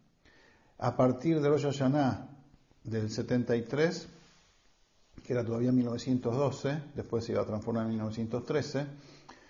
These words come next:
el Rebbe comenzó a profundizar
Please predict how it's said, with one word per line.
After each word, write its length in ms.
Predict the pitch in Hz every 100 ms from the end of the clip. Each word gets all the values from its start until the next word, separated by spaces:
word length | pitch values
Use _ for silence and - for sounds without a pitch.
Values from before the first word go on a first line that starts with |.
| -
el 120 | - 123
Rebbe 180 | 156 131
comenzó 760 | 143 139 - 156 160 - -
a 180 | 123 117
profundizar 1160 | 156 175 175 160 147 147 143 175 151 113 92